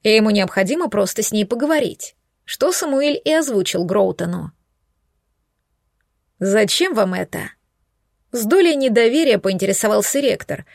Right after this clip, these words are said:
стоя теперь совсем рядом с куратором.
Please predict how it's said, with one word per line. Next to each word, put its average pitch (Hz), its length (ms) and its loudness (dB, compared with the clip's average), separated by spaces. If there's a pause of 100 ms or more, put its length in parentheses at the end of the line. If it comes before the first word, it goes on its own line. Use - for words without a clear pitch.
(160)
стоя 359 320 2
теперь 277 280 0
совсем 220 380 0
рядом 196 280 2
с - 80 -6
куратором. - 640 -4